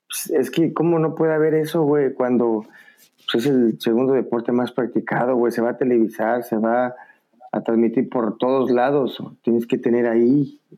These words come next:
lo más perrón para que se pueda, hasta, hasta por,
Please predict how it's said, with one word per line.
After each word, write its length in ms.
lo 160
más 220
perrón 480
para 180
que 80
se 120
pueda, 380
hasta, 300
hasta 540
por, 440